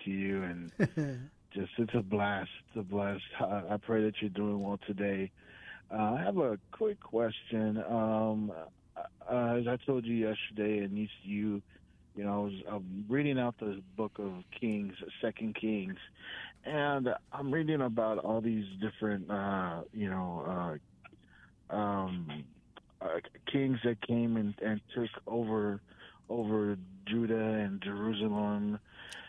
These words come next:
Speaker 1: And I think it was Nebuchadnezzar, the last three chapters maybe of Second
Speaker 2: Mm-hmm.
Speaker 1: Kings. It was just talking about how much lands they took over and what they did. They, uh, they destroyed the temple that,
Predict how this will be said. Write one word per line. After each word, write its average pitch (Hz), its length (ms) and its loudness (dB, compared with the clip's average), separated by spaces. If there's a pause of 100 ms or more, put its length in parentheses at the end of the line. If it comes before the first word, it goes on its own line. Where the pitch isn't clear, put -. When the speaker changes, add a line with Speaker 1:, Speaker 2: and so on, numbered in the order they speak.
(220)
Speaker 1:
And 101 300 2
I 98 80 0
think 135 260 0
it 135 60 4
was 117 240 2
Nebuchadnezzar, 107 1040 0 (180)
the 107 80 2
last 107 420 2 (760)
three 107 260 2 (100)
chapters 104 440 0
maybe 107 460 2
of 98 220 2 (120)
Second 151 300 4
Speaker 2:
Mm-hmm. 226 100 -4
Speaker 1:
Kings. 104 240 -4 (640)
It 180 80 -2
was 214 200 0
just 208 220 -2
talking 151 240 2
about 117 340 0
how 123 220 0
much 131 240 2 (140)
lands 107 480 2 (200)
they 107 240 0
took 101 200 -4
over 95 520 -2 (460)
and 101 140 0
what 107 200 2
they 104 120 0
did. 101 380 0
They, 98 260 0
uh, 175 360 -2
they 196 320 0
destroyed 110 800 0
the 101 100 -2 (140)
temple 101 440 -2
that, 98 220 2